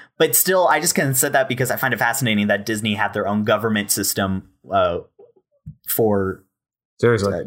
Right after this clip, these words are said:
Speaker 1: Disney y-, World. It's crazy. Uh, the Reedy Creek Improvement District. You can look that up.
Speaker 2: Yeah.
Speaker 1: Um, so a lot of people wanted to live in Celebration. When I say a lot, I mean a lot. That Disney had to hold a lottery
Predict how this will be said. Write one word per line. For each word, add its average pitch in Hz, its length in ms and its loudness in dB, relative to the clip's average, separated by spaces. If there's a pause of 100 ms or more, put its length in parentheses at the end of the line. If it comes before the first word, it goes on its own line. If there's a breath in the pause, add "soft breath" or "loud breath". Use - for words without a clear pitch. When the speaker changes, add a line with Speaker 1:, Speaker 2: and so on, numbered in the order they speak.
(120)
Speaker 1:
Disney 110 400 0 (360)
y-, 110 220 -6
World. 101 380 -2
It's 101 220 -4 (260 loud breath)
crazy. 120 580 0 (320 soft breath)
Uh, 104 220 4
the 107 240 -2
Reedy 135 400 0
Creek 131 320 -2
Improvement 117 380 -2
District. 98 400 -4
You 101 60 -8
can 107 120 -2
look 107 160 -2
that 104 140 2
up. 90 260 -2 (200 soft breath)
Speaker 2:
Yeah. 101 140 -2
Speaker 1:
Um, 104 460 0 (600 loud breath)
so 120 220 2
a 110 80 6
lot 135 320 2
of 170 100 -2
people 147 300 0
wanted 127 260 2
to 120 60 0
live 120 180 0
in 110 80 0
Celebration. 98 800 0
When 101 120 0
I 113 40 -2
say 120 160 0
a 113 80 2
lot, 110 400 0
I 107 140 0
mean 104 280 2
a 95 160 -2
lot. 95 540 0
That 95 300 -2
Disney 131 320 0
had 123 220 -4
to 110 160 -2 (180 loud breath)
hold 160 320 2
a 151 40 2
lottery 113 840 0